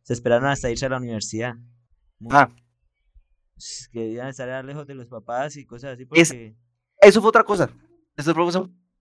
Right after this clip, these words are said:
Speaker 2: Eh, por ejemplo, eso, eso fue, eso, esa, esa libertad, pues no libertad, pero sí esa, digamos, como seguridad que me daban mis padres de ser de gente, por ejemplo, de, de ser de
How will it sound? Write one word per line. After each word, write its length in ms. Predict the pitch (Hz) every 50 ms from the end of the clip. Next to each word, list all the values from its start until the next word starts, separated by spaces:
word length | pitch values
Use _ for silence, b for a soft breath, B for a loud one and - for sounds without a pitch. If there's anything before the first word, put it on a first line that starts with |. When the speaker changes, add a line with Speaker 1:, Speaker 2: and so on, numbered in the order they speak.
| _ _ _ _ _ _ _ _ _ -
Speaker 2:
Eh, 260 | 147 160 165 - _ _ - _ -
por 120 | 147 139
ejemplo, 280 | 135 123 127 143 143 -
eso, 140 | 143 135 -
eso 220 | 143 139 151 151
fue, 120 | 151 170 -
eso, 220 | - 156 156 170 -
esa, 280 | - 147 143 170 143 - -
esa 180 | 165 156 175
libertad, 540 | 185 196 190 180 139 120 - - 139 135 135 - - - - _ _
pues 160 | - 160 147 143
no 100 | 170 196
libertad, 480 | 208 226 214 151 - - - 160 143 - -
pero 160 | 139 123 120
sí 140 | - 139 139
esa, 140 | 139 165 170
digamos, 320 | 175 160 139 131 135 139
como 180 | - - 151 143
seguridad 400 | 135 143 120 113 117 117 117 117 117
que 120 | - 156
me 80 | 151 147
daban 240 | 123 117 117 123 139
mis 140 | 143 127 -
padres 480 | - 117 113 113 113 120 120 - - _ _ _ _ _ _ _ _ _ _ _
de 140 | - 131 117
ser 140 | 113 117 107
de 80 | 117
gente, 340 | 127 139 120 120 143 139 131
por 180 | - - - 113
ejemplo, 300 | 110 - 117 117 120 120 _ _ -
de, 100 | 117 113 - _ -
de 100 | 113 107
ser 200 | - 120 101 -
de 260 | - 127 127 -